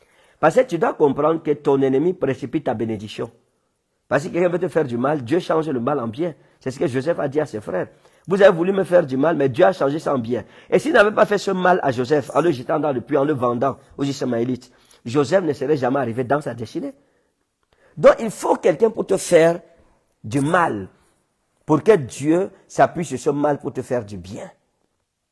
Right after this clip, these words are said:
C'est important. Donc ton ennemi t'aide à atteindre ta destinée. Il précipite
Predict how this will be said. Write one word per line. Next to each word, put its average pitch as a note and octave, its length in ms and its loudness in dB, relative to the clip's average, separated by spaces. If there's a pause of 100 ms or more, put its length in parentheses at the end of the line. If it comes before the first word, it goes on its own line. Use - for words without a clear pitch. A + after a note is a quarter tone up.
(840)
C'est - 140 -8
important. A#2+ 440 -6 (1600)
Donc A#3 380 6
ton G3+ 180 4
ennemi G#3 420 2
t'aide G3 400 -2 (460)
à C3 100 8
atteindre G#3+ 560 0 (340)
ta B2 120 -2
destinée. C3 540 -6 (540)
Il - 80 -10
précipite D3+ 760 -2